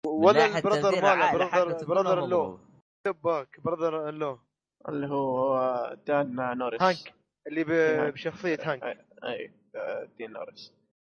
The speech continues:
Speaker 3: آه، والله
Speaker 1: أنا ما
Speaker 3: بالعكس.
Speaker 1: أقصد أن تمثيله مش أوكي، بالعكس، هانك بدع صراحة، لكن
Speaker 3: كشخصية ولا
Speaker 1: إيه،
Speaker 3: إيش؟
Speaker 1: كدور، يعني، أنا في الفيلم بالنسبة لي شخصيًا، أنا كش-، ك-، شخصيًا أنا، أنا، أنا، أنا كخالد، يعني،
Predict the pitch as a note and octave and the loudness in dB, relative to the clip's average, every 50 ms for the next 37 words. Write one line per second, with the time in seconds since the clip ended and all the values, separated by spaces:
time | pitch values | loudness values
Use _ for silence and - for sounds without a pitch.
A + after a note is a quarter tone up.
0 | _ - D#3+ E3 F#3 F#3+ - - - F#3 A3 A3+ A3+ A3 A3+ G#3+ A3 G#3+ G#3 B3+ | _ 4 6 8 8 8 6 2 4 6 8 8 8 8 8 8 10 8 8 6
1 | C4+ - G#3+ - A#3+ A#3+ G#3+ A3+ A3 G3+ - G#3 G3 - A#3 A3 G3 F#3+ F3+ F3+ | 2 -2 -6 -6 -4 -2 0 0 0 2 0 -2 -2 0 -2 0 0 0 -4 -4
2 | - G3 F3+ - - F3+ D3+ C#3 D#3 F#3+ F3+ - - - - - E3 E3 D#3+ - | -4 -4 -4 -2 -2 -2 -2 0 0 0 0 -2 -6 -16 -8 -2 -2 -2 -2 -2
3 | - C#3 D#3 D#3+ - - C3 A#2+ - - B2+ B2 A#2+ - - A#2+ C#3 D#3 - - | -2 -2 -2 -2 -2 -6 -8 -8 -8 -8 -8 -8 -8 -10 -6 0 0 0 2 0
4 | F3 E3+ D#3+ D3+ _ _ _ _ _ _ _ _ - - - - - - - C3+ | -2 -2 -2 -14 _ _ _ _ _ _ _ _ -20 -20 -20 -12 -10 -8 -8 -8
5 | - - - D3 D#3 D#3+ D#3 E3+ E3+ E3+ D#3+ D#3 D#3 D#3 D3+ D3+ - _ - - | -8 -4 -4 -2 0 0 0 0 0 0 0 0 -2 -2 -4 -6 -10 _ -6 -2
6 | F#3 F3+ - G3 G#3 A3 G#3+ G3 F#3 F3+ F3 F3 E3+ E3+ E3 E3+ F#3 F3+ F3+ E3+ | -2 2 8 10 10 10 10 8 4 2 0 -2 -2 -2 -2 -4 -2 -2 -2 -2
7 | E3+ E3+ E3 - - G#3 G3 E3+ D#3 D3 D3 D#3 F3 F3+ D3+ C#3 F3 F3+ E3+ - | -2 -6 -8 -6 -6 -4 -4 -6 -8 -12 -8 -8 -8 -8 -4 0 0 0 0 0
8 | E3+ D#3+ - - - F#3+ F#3 D#3+ D3+ D3 D#3 E3 E3 E3+ D#3+ D#3+ D#3+ - - D3+ | -6 -10 -10 -6 -6 -4 -4 -2 -2 -2 -2 -4 -4 -6 -8 -10 -14 -12 -8 -8
9 | C#3+ - - E3+ D3+ C#3+ - _ _ _ _ _ _ _ - - D3 D3+ D3+ D3 | -8 -4 -4 -4 -4 -6 -12 _ _ _ _ _ _ _ -6 -4 -2 0 0 0
10 | C#3+ C#3+ C#3+ C#3 C3+ C3+ C3 B2 G#2+ G2+ F#2+ - - - _ _ _ _ _ - | -2 -4 -4 -6 -10 -12 -14 -16 -16 -16 -16 -18 -18 -20 _ _ _ _ _ -6
11 | E3 - - - G3 G3 F3 D#3 D#3+ E3 D#3 D#3 D#3 D3 D3+ C#3+ C3+ C#3 D3 C#3 | -4 -4 -2 0 2 2 4 4 4 4 4 2 4 2 2 2 2 0 0 -2
12 | B2+ B2 C3 C3 A#2+ A#2+ - - C3 - E3 D#3+ D3+ C3+ B2+ B2 C#3 C#3 D3 D#3 | -4 -6 -6 -8 -10 -10 -10 -10 -4 4 6 6 6 6 2 -2 -2 -2 -2 -4
13 | E3 D#3+ | -8 -12